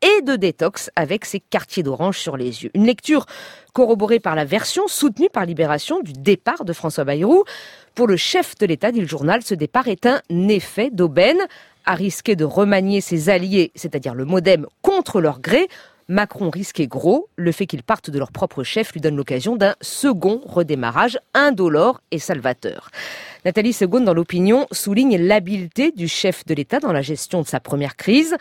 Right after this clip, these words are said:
L'enjeu était d'obtenir le départ de François Bayrou sans apparaître comme ayant joué un rôle dans celui-ci.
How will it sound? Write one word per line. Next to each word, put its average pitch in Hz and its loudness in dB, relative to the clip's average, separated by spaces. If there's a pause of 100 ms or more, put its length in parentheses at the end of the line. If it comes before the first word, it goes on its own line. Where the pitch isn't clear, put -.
(420)
L'enjeu 247 4
était 214 0
d'obtenir 208 2
le 160 2
départ 196 0
de 160 -6
François 170 -2
Bayrou 170 0
sans 285 0
apparaître 180 0
comme 165 2 (140)
ayant 285 4
joué 226 0
un 147 -2
rôle 339 0
dans 165 -4
celui-ci. 160 2